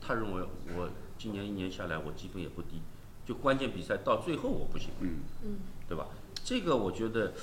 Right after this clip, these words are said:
Speaker 1: 适当的调整，而且还有一点，因为今年呢，就是说时间太紧了，所以想出来这个办法。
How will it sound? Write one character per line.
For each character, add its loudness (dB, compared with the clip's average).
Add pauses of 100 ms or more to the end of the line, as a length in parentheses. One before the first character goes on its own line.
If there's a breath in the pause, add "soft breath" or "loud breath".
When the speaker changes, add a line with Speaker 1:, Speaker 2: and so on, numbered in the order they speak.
(320 loud breath)
Speaker 1:
适 0
当 8
的 6
调 6
整， 2
而 8
且 4
还 4
有 2
一 0
点， 0
因 2
为 0
今 2
年 4
呢， 2 (720 loud breath)
就 2
是 -4
说 4 (320)
时 -4
间 2
太 2
紧 -2 (140)
了， -6 (540)
所 -2
以 4
想 0
出 -4
来 4
这 -2
个 -2
办 -4
法。 -4